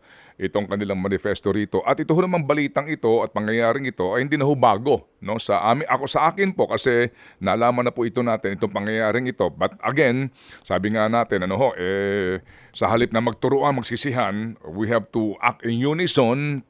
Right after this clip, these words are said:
kontra po sa nangyari na ating napanood. Yun po naman po sa atin. O sige,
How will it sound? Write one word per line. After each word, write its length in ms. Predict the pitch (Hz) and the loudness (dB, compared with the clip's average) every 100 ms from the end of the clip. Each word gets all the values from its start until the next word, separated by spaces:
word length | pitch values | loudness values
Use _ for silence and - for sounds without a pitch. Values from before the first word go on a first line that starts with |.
| _ | _
kontra 400 | 139 139 143 143 | 4 4 6 2
po 160 | 135 117 | 2 0
sa 160 | - | 2
nangyari 560 | 113 120 120 113 98 120 | 4 4 4 4 4 4
na 160 | 110 87 | 2 -2
ating 160 | 92 98 | -2 -2
napanood. 480 | 85 73 90 85 87 | -2 -2 -2 -2 -2
Yun 160 | 107 | -2
po 80 | 104 | -2
naman 240 | 113 107 101 | -2 -2 -2
po 160 | 107 | -4
sa 160 | - 78 | -4 -4
atin. 240 | 80 87 | -4 -2
O 80 | 120 | 0
sige, 320 | 165 139 - | 2 2 0